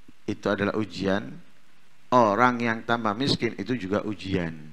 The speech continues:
Orang yang tambah senang itu ujian, orang yang tambah susah juga ujian. Nah, itulah hidup di atas dunia.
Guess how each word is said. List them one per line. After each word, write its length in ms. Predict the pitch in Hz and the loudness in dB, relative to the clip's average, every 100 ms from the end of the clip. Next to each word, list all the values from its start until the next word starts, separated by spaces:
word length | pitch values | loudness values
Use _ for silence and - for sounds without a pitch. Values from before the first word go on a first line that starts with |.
| - - - - - - - - - - | -14 -14 -14 -14 -16 -14 -14 -14 -14 2
Orang 460 | 131 117 127 127 123 | 8 8 8 6 2
yang 160 | 123 | 0
tambah 320 | 120 117 107 | 2 4 6
senang 420 | 104 104 113 117 - | 6 4 4 2 0
itu 240 | 107 - 98 | -6 -2 0
ujian, 480 | 98 92 104 127 - | 0 2 4 4 6
orang 320 | 113 113 113 117 | 6 6 4 2
yang 120 | 117 110 | 0 0
tambah 240 | 107 98 | 0 0
susah 320 | 95 135 127 101 | 0 2 2 2
juga 360 | 90 87 120 - - - - - - - - | 2 6 6 6 -10 -16 -16 -16 -16 -16 -8
ujian. 560 | 107 95 90 90 82 78 - - - - - - - - - - - - - | -4 -4 -4 -4 -4 -8 -14 -14 -16 -16 -16 -16 -16 -16 -16 -16 -16 -12 -8
Nah, 80 | 123 | -2
itulah 320 | 147 - - 139 | -2 2 6 8
hidup 160 | 123 | 6
di 100 | 117 | 6
atas 220 | 110 117 | 6 4
dunia. 320 | - 127 107 | 4 2 2